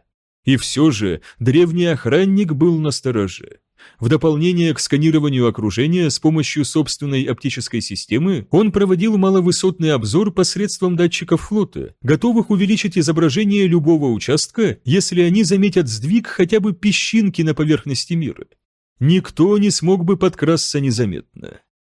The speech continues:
Потому-то Варгард весьма удивился, когда увидел, как что-то проскользнуло между внешними камнями круга.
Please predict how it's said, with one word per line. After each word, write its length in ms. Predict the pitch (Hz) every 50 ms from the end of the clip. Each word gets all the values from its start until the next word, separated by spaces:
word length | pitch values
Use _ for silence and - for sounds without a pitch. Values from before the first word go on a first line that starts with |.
| _ _ -
Потому-то 520 | 143 127 - 135 139 170 196 - 214 196
Варгард 440 | 180 180 160 127 147 185 190 185 -
весьма 340 | 156 170 165 - 165 165 170
удивился, 600 | 170 160 147 170 170 208 208 170 120 - - 104
когда 300 | - 113 110 110 131 131
увидел, 520 | 120 104 101 135 156 202 214 175 113 90 _ - - - -
как 220 | - - 190 - -
что-то 380 | - - - 226 226 - 220
проскользнуло 720 | - - 190 175 - - 180 170 143 135 160 220 226 226 220
между 340 | 196 208 202 143 - 190
внешними 520 | 175 143 156 175 170 - - 160 156 160 147
камнями 440 | - 156 147 135 127 117 113 131 131
круга. 480 | - - 151 113 87 - - - -